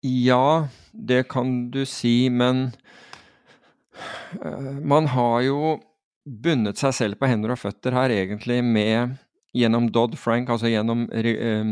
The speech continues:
gjennom lovgivningen som ble vedtatt etter finanskrisen, og som gjorde at de store bankene, som da vanligvis hadde store balanser, og dermed kunne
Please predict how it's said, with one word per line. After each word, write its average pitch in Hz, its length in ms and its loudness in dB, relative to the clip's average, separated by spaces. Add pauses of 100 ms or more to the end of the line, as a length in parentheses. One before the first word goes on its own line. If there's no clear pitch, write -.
(140)
gjennom 113 320 0
lovgivningen 107 920 -2
som 110 420 -2
ble 110 220 -2
vedtatt 101 720 -6 (580)
etter 117 640 -4 (180)
finanskrisen, 120 1000 -4 (720)
og 131 160 4
som 143 160 -2
gjorde 127 640 2
at 120 320 -2
de 135 80 -2
store 110 400 -2
bankene, 127 1040 0
som 117 320 -2
da 110 240 2
vanligvis 110 560 0
hadde 110 320 0 (640)
store 123 240 2
balanser, 120 640 0
og 123 320 0
dermed 110 480 0
kunne 113 320 0